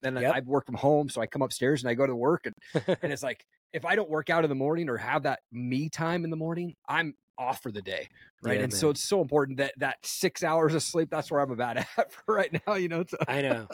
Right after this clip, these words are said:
Speaker 2: Me too. And, and again, I, I hate to say that and because, you know, you don't wanna give, like, bad advice on the internet and be like, "Yeah,
Speaker 1: Yeah.
Speaker 2: you don't need sleep," because it's like, uh, you know, there's so much conflicting information out there. And I don't, so I don't, I definitely don't wanna, like, say bad advice around the sleep stuff. But like, like you said,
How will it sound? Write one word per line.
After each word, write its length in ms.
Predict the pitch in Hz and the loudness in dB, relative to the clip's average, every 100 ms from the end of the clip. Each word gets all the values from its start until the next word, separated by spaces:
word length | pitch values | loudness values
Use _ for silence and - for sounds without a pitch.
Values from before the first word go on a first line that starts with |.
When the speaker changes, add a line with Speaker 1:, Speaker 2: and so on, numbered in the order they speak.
| 185 | -4
Speaker 2:
Me 100 | 151 | -2
too. 220 | 160 170 135 | 0 2 2
And, 120 | 147 | 0
and 120 | 170 170 | -2 0
again, 200 | 175 147 | 2 2
I, 140 | 151 | 0
I 120 | 156 151 | 0 0
hate 220 | 190 - | 0 -2
to 100 | 175 | -6
say 240 | - 170 | -2 0
that 200 | 160 151 | 2 2
and 200 | 143 135 | 0 -8
because, 340 | 143 147 143 - - - - | -6 0 -2 -2 -20 -14 -4
you 80 | 165 | -2
know, 60 | |
you 40 | 170 | 0
don't 100 | 180 | 0
wanna 120 | 180 | 0
give, 180 | 170 156 | 0 0
like, 200 | 135 - | 0 2
bad 180 | 147 | 2
advice 420 | 156 123 151 156 143 | 2 0 0 0 -4
on 60 | |
the 160 | 135 147 | -8 -4
internet 340 | 156 143 131 | -2 -2 -2
and 80 | 135 | -2
be 120 | 143 | -2
like, 180 | 131 - | -2 0
"Yeah, 200 | 170 143 | 4 4
Speaker 1:
Yeah. 40 | |
Speaker 2:
you 80 | 151 | 4
don't 140 | 160 156 | 0 -2
need 160 | 151 | -6
sleep," 320 | - 180 165 - - _ | -4 0 0 -4 -20 _
because 220 | 165 151 | -2 -2
it's 100 | 156 | 0
like, 120 | 156 - - | -4 -6 -16
uh, 160 | - 160 - | -8 -8 -2
you 100 | 165 | 2
know, 40 | |
there's 160 | 156 - | 2 2
so 80 | 175 | 0
much 120 | - | -2
conflicting 400 | 151 175 - 139 | -4 -4 -2 -4
information 520 | 135 135 127 135 139 | -4 -4 -4 -2 -2
out 140 | 127 - | -2 0
there. 160 | 131 | 0
And 100 | 127 | 2
I 40 | 139 | 0
don't, 160 | 156 | -2
so 100 | - | 0
I 60 | 143 | 2
don't, 160 | 156 - | 2 2
I 60 | |
definitely 240 | 151 165 180 | 0 0 0
don't 100 | 156 | 0
wanna, 140 | 151 | 0
like, 160 | 135 - - - - | 0 -4 -14 -20 -12
say 420 | - - 147 156 | -8 0 2 2
bad 240 | 143 151 151 | 2 2 2
advice 340 | 147 151 - | 0 -2 0
around 200 | 143 143 | -2 -2
the 80 | 139 | -4
sleep 240 | - 151 | -4 -4
stuff. 180 | - 143 | 0 0
But 120 | 160 | 0
like, 180 | 151 - 151 | -2 -2 -4
like 160 | 156 | -4
you 60 | 156 | -4
said, 280 | - 147 | -2 0